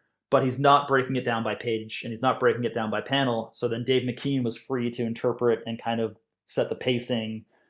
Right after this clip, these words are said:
set the staging, and set, you know, the, uh, the page reveals and kind of figure that stuff out on his own. And that's one of the reasons I think that this, it started out originally as, like, a forty-eight page,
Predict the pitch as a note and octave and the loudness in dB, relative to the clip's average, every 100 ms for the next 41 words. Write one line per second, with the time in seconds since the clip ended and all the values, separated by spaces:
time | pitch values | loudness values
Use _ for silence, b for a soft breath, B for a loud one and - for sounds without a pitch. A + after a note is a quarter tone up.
0 | _ _ - C3 B2 - B2 A#2+ A#2 A#2 | _ _ -2 -2 -2 -2 2 2 2 -2
1 | A2+ G#2+ G#2+ _ _ _ - A2 G#2+ G#2 | -2 -6 -12 _ _ _ -10 -8 -8 -12
2 | G#2+ - D3 - B2 G#2+ - _ C#3+ B2+ | -16 -16 -10 0 0 0 -6 _ -6 -4
3 | G#2+ G2 A2 A#2 A2 G#2 G#2 G#2+ D3 C3+ | -4 -6 -6 -4 -4 -4 -4 -2 2 4
4 | C3 A#2+ B2 A#2 A2 A2 A2 A#2 - B2 | 2 0 2 2 0 -2 -6 -6 -4 0
5 | A#2+ A2 - A2+ A2+ G#2+ G2+ G2+ C3 A2 | 2 2 -2 0 0 -2 -4 -4 -2 -2
6 | G#2 A2+ A#2 A2+ - B2 C3+ C3+ B2 B2+ | -4 -8 -8 -4 0 0 2 0 -2 -2
7 | A#2+ A2+ A#2+ A2+ A2+ G#2+ A2+ - - - | 0 -2 -2 -6 -6 -2 -2 -2 -10 -10
8 | - - C#3 B2+ A#2+ A2+ - A#2 B2 C3 | -8 2 4 6 4 2 0 -4 -4 -2
9 | A2+ G#2+ G#2 A2+ - B2 A#2+ A2+ A2 A2+ | -2 -2 -4 -10 -8 -4 -2 -2 -2 -2
10 | A2+ A2+ G#2+ - | -2 -2 -6 -14